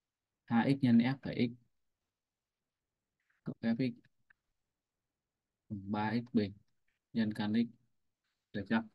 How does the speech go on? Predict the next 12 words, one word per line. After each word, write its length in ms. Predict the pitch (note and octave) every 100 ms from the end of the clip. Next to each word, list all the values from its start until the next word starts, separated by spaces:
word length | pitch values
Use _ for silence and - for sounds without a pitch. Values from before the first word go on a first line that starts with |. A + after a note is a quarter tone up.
| _ _ _ _ _ _ -
À, 220 | G#2+ G#2
dấu 120 | A2
hiệu 180 | A2 B2 A2
chúng 100 | A2+
ta 100 | A#2+
lại 120 | D#2+
quan 120 | A#2
sát 160 | A2+ B2
này. 100 | A#2 A2+ _ _ _ _ _ _ _
Có 140 | G2
F 140 | G#2+ A#2
phẩy, 180 | G#2+ F2+